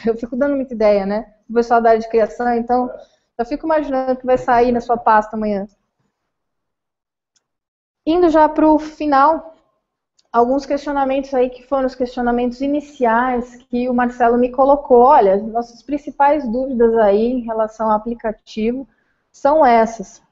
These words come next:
Então, quem deve se responsabilizar pelos conteúdos online que são publicados pelo usuário do aplicativo? Eu que lhes pergunto agora, já com algumas noções de responsabilidade civil.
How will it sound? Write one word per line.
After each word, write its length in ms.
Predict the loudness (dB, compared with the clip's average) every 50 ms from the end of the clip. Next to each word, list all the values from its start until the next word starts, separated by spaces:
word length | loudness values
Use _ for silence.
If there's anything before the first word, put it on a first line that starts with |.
| _ _ _ _ _ _ _ _ _ _ _ _ _
Então, 220 | 2 2 2 2
quem 300 | 0 -4 -4 -4 -2 0
deve 300 | 2 4 4 4 2 0
se 120 | -4 -4 -2
responsabilizar 1000 | -2 -2 -2 -4 -4 -4 -4 -4 -2 -2 -2 -2 0 -2 0 2 2 2 2 0
pelos 240 | -2 -4 -4 -6 -8
conteúdos 800 | -10 -8 -8 -6 -2 0 0 0 0 0 -4 -4 -6 -6 -2 -2
online 800 | -2 -2 0 -2 -4 -2 -2 -2 -2 -2 -4 -4 -6 -8 -12 _ _ _ _ _
que 140 | -14 -14
são 340 | -12 -10 -8 -8 -8 -8 -10 -14 _ _ _
publicados 920 | -6 -4 -4 -4 -4 -6 -4 0 2 4 4 4 2 0 -2 -6 -10 -16 _ _ _ _ _ _ _ 2
pelo 280 | 4 4 4 4 2
usuário 560 | 0 0 2 2 4 6 6 6 4 4 2 0
do 80 | 0
aplicativo? 840 | -2 -2 -4 -8 -8 -6 -6 -6 -6 -8 -12 -8 -6 -6 -6 -6 -10 _ _ _ _ _ _ _ _ _ _ _ _ _ 2
Eu 140 | 2 2
que 100 | 2 2
lhes 140 | -2 -4 0
pergunto 480 | 0 0 0 0 0 -2 -4 -2 -2 -2
agora, 460 | 0 2 2 2 2 0 -4 -10 -16 _ _ _
já 100 | -6 -6
com 140 | -4 -4 -6
algumas 340 | -4 -2 -2 -2 -2 -2 -2
noções 560 | -4 -6 -6 -8 -8 -6 -4 -4 -4 -6 -4
de 100 | -4 -4
responsabilidade 1080 | -4 -4 -6 -8 _ -8 -8 -8 -6 -8 -8 -6 -6 -8 -6 -4 -2 -2 -4 -4 -6 -8
civil. 420 | -8 -6 -4 -4 -4 -4 -4